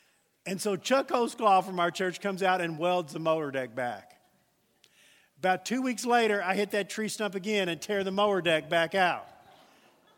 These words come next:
Chuck comes and welds the mower deck back on. So then that season's over. The next year we come back and I tell Dawn, "You know, I'm backing it down a little on the speed. You know, I'm still a manly man. Don't worry about this."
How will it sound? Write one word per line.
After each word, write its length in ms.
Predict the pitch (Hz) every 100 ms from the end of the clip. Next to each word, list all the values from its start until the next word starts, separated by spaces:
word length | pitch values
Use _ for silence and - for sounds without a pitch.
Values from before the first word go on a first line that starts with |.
| _ -
Chuck 320 | 247 262 247
comes 460 | 240 220 220 202
and 180 | 208 196
welds 380 | 208 214 214 180
the 100 | 196
mower 380 | 196 208 190 175
deck 580 | 175 165 160 - - 131
back 320 | 165 165 170
on. 380 | 170 156 104 101 - _ _ _ _ _ _ _
So 340 | - 226 220
then 280 | 185 277 285
that 200 | 269 262
season's 540 | - 277 277 247 226
over. 380 | 233 254 247 98 _ _ _ _ _ -
The 100 | 196
next 340 | 214 240 -
year 140 | 240 220
we 140 | 220
come 240 | 226 208
back 320 | 196 202 233 220
and 80 |
I 80 | 175
tell 220 | 165 180
Dawn, 200 | 170 165
"You 80 | 165
know, 80 | 160
I'm 120 | 135
backing 320 | 139 151 196
it 100 | 190
down 220 | 190 190 175
a 60 |
little 140 | 170 165
on 140 | 160
the 40 |
speed. 400 | 147 - 160 151
You 60 | 147
know, 140 | 135
I'm 100 | 127
still 240 | 120 170 170
a 60 |
manly 340 | 160 160 156 147
man. 240 | 147 147
Don't 160 | 143 143
worry 140 | 147
about 260 | 123 110 107
this." 260 | 101 -